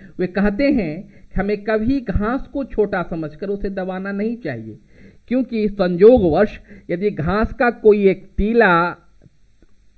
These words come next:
उड़कर आंख में पड़ जाए तो क्या हो जाए? खरी दुलेरी होय,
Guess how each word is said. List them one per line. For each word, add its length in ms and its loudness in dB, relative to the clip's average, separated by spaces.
उड़कर 400 4
आंख 500 -2
में 220 6
पड़ 260 4
जाए 380 -2
तो 80 -8
क्या 200 -2
हो 160 2
जाए? 260 0
खरी 480 2
दुलेरी 680 2
होय, 640 0